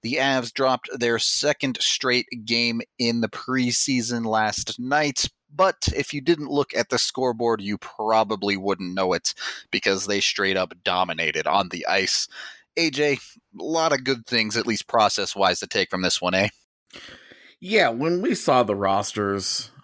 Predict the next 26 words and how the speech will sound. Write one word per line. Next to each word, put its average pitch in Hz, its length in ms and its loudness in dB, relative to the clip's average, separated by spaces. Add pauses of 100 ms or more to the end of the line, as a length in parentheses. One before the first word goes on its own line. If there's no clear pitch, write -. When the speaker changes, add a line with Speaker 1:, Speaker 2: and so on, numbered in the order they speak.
Speaker 2:
uh, 90 300 -2
when 92 160 -4
I 98 100 0
got 95 220 0
to 101 80 -8
the 87 240 0
Pepsi 101 360 -2
Center 92 380 0
and 87 100 -2
tweeted 92 320 -2
out 87 240 0
what 78 140 -6
the 90 80 -6
rosters 85 400 -4
would 85 180 -10
look 90 240 -4
like, 90 400 -2 (680)
uh, 85 180 -2
for, 85 320 -4
for 98 140 -4
yesterday's 95 640 -2
game, 98 340 0
we 123 120 4
had 143 260 4
an 117 100 2
idea. 95 640 -2